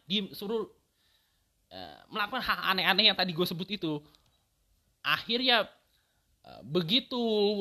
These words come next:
eh, rame, terus dia memutuskan untuk resign dan terus kemudian dia buat pengakuan, akhirnya menyampaikan pengakuan bahwa dia nggak terlibat apa-apa. Terus orang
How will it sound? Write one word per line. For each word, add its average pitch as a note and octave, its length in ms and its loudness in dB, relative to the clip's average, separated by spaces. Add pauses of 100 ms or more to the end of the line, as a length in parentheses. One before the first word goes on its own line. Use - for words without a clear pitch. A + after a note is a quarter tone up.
(180)
eh, C3 560 4
rame, C#3 640 2 (560)
terus F3 160 -6
dia D#3 400 0 (240)
memutuskan D#3+ 640 -8
untuk C3 720 -10 (1200)
resign D#3 800 -6
dan C#3+ 320 -8 (720)
terus D#3+ 320 -8
kemudian D3 560 -6 (800)
dia E3 160 -6
buat E3 160 -8
pengakuan, D3+ 480 -12 (240)
akhirnya E3+ 320 -8
menyampaikan D3 560 -6
pengakuan C#3+ 400 -12
bahwa C3+ 80 -2
dia C#3+ 240 -6
nggak A#2+ 320 -6
terlibat C3 240 -4
apa-apa. C3+ 640 -4 (280)
Terus F3+ 320 0
orang D#3 240 -2